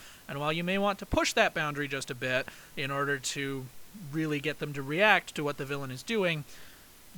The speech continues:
don't just go past it. Respect that there are some things that they just don't want to be confronted with, and ultimately you don't want to drive them away.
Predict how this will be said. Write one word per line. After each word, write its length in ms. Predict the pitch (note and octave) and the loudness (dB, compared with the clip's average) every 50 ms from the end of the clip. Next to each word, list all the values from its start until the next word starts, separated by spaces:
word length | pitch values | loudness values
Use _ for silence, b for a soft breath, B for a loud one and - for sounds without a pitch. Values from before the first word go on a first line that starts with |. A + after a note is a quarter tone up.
| D3 - | -4 2
don't 260 | - G3+ A3+ B3 A#3 | 4 6 6 4 4
just 220 | - A3 G#3 - | 2 0 0 0
go 100 | - G3+ | 2 0
past 400 | F#3+ - - F#3+ F#3 F#3 F3 - G3+ | 0 2 2 2 2 2 0 -2 -2
it. 140 | G3 G3+ - - - - - - - - - - - - - - - - - - - | -2 -2 -4 -6 -14 -18 -20 -18 -14 -14 -14 -14 -14 -18 -20 -20 -20 -20 -20 -12 -6
Respect 720 | - E3 E3+ D#3+ - - - - E3 D#3+ D#3+ - - - - | 0 2 4 4 4 4 4 4 4 4 4 2 -2 -4 -2
that 220 | E3 D#3 D3+ - | 0 0 0 0
there 180 | - D#3 D#3 D#3+ | 0 0 2 2
are 60 | D3+ | 2
some 260 | - - D#3 D3+ D3+ | 2 0 0 -2 -2
things 320 | - D#3+ D3 D3 D3+ D3+ - | -2 -2 -2 -2 -4 -6 -6
that 200 | - C#3+ C3+ - | -6 -6 -6 -4
they 180 | C#3+ C#3 C#3+ | -6 -6 -4
just 240 | C#3 C3+ C#3+ - - | -4 -6 -6 -4 -4
don't 180 | - C#3 C3+ C#3+ | -2 -4 -2 -2
want 220 | C#3+ D3 D#3 - | -4 -4 -6 -6
to 80 | - E3+ | -6 -4
be 160 | E3 F3+ E3+ | -4 -2 -2
confronted 440 | - E3+ E3 - E3+ E3+ - E3+ C#3+ | -2 -4 -2 -2 -2 -2 -2 -2 0
with, 300 | D3 D#3 D#3 D#3 D3+ - B B B B B B B | 2 2 4 2 0 -2 B B B B B B B
and 760 | C3 C3 C3 C3 C3+ C3+ C3+ C3+ C3 B2+ - - - - - - - - - - - - - - - - - - - - - - - - - - - | -4 -2 0 0 0 0 -2 -4 -4 -4 -2 -2 -2 -4 -6 -10 -14 -20 -18 -18 -18 -16 -18 -18 -16 -14 -14 -14 -16 -18 -20 -20 -20 -20 -18 -10 -2
ultimately 580 | E3+ F#3+ F3 E3+ - F3 E3+ E3+ D3+ D#3 D#3 D3 | 0 2 2 2 0 -2 -2 -2 -2 -2 -2 -2
you 140 | D3 D3 | -2 -2
don't 240 | D3 C#3 D3 C3+ A#2+ | -4 -4 -4 -6 -6
want 160 | C#3 C#3 C3+ | -8 -10 -10
to 60 | - D3+ | -8 -6
drive 420 | - D#3 D#3 D3+ D#3 D3+ D3 C#3+ | -2 0 4 4 4 4 2 2
them 140 | D3+ D3 D3 | -2 -2 0
away. 380 | C#3+ C#3 C#3+ C3 A#2 G#2 A2 | -2 -2 -2 -2 -4 -4 -8